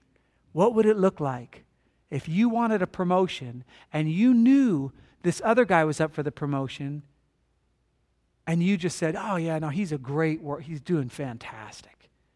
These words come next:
You built him up. "Ah, but what about my, what about me?"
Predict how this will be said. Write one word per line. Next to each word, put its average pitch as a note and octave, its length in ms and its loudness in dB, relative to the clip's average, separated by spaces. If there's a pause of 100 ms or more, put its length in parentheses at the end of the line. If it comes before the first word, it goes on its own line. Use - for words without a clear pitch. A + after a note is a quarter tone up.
(840)
You D3 100 -6
built C#3 300 -2
him C3 160 -4
up. A2 240 -14 (920)
"Ah, A#3 160 -8
but A3+ 140 -16
what A#3 160 -12
about A#3 320 -8
my, A3+ 340 -10 (220)
what A#3 100 -12
about B3 280 -6
me?" A#3 340 0